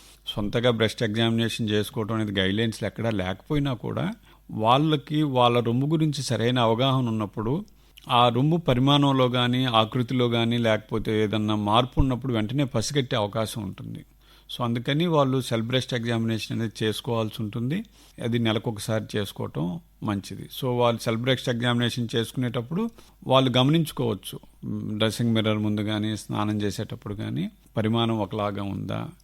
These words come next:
ఒకే లెవెల్లో ఉన్నాయా, సైజులో ఏమన్నా మార్పు ఉన్నాయా, ఒకవైపుకి పైకి ఒకవైపు కిందకు ఉన్నాయా, ఇట్లాంటి వాళ్ళు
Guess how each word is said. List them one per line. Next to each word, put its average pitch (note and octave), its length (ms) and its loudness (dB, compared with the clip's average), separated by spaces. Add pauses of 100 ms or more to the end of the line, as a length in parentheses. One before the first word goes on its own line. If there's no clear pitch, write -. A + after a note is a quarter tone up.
(300)
ఒకే B2 300 0
లెవెల్లో G#2+ 420 0
ఉన్నాయా, G#2 420 -4 (560)
సైజులో G#2+ 460 0
ఏమన్నా G#2 260 -2
మార్పు G2 400 -4
ఉన్నాయా, F#2+ 300 -6 (260)
ఒకవైపుకి G#2 560 -2
పైకి G#2 400 -2
ఒకవైపు G#2 460 -6
కిందకు G2+ 420 -4
ఉన్నాయా, G#2+ 260 -4
ఇట్లాంటి B2+ 520 -4
వాళ్ళు A2+ 360 0